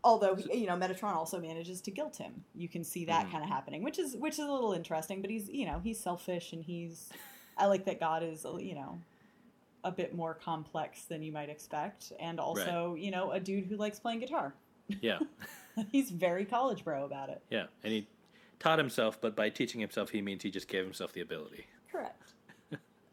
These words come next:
Speaker 1: Oh my gosh.
Speaker 2: Um, this, this is not a fully formed thought because it just popped in my head, but all of this discussion about the way that God plays out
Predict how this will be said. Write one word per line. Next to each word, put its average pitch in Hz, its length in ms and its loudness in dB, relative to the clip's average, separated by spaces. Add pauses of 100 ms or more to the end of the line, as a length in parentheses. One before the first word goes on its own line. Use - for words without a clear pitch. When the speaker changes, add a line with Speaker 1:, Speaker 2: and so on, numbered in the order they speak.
Speaker 1:
Oh 202 100 -2
my 175 300 -8
gosh. - 20 2
Speaker 2:
Um, 98 340 0 (440)
this, 165 260 6
this 143 260 0
is 170 80 -2
not 143 180 4
a 110 80 4
fully 117 240 0
formed 104 340 -4
thought 90 240 0
because 95 220 -8
it 92 80 -8
just 101 180 -4
popped 92 260 -6
in 98 60 -10
my 87 120 -6
head, 92 240 -2
but 95 120 -6 (600)
all 143 200 8
of 160 100 4
this 143 180 4
discussion 120 400 0
about 101 260 0
the 104 60 -2
way 104 180 2
that 101 160 -6
God 98 300 2
plays 98 260 -2
out 92 220 0